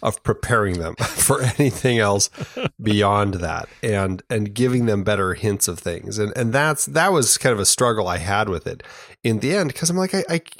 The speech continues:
I can't buy that these parents would, um,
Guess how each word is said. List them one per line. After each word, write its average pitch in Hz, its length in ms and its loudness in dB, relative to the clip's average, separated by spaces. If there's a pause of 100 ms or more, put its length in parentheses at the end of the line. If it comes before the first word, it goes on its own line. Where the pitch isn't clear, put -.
I 143 120 0
can't 202 480 -2 (360)
buy 104 460 2
that 92 180 0
these 101 200 -2
parents 117 500 0
would, 95 520 -2 (500)
um, 85 500 -4